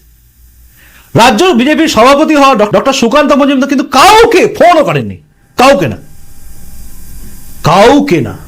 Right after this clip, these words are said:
ফোন করে তার পাশে যাওয়া, তার পাশে দাঁড়ানো, তাকে জিজ্ঞাসা করা, "আপনার কোনো অসুবিধা হলে আমাকে বলবেন", এই বলাটা পর্যন্ত করেননি। সেই ব্যক্তিটা সাংগঠনিক না, যে ব্যক্তিটা মানুষের বিপদের কথা শুনলে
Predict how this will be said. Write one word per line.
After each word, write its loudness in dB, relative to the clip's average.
ফোন 2
করে 2
তার -2
পাশে -2
যাওয়া, 2
তার 2
পাশে -2
দাঁড়ানো, 2
তাকে -4
জিজ্ঞাসা 0
করা, 2
"আপনার -2
কোনো 0
অসুবিধা -2
হলে 2
আমাকে -2
বলবেন", 0
এই 4
বলাটা 0
পর্যন্ত -2
করেননি। -4
সেই 2
ব্যক্তিটা 0
সাংগঠনিক 0
না, 2
যে 2
ব্যক্তিটা 0
মানুষের 2
বিপদের 0
কথা 0
শুনলে 0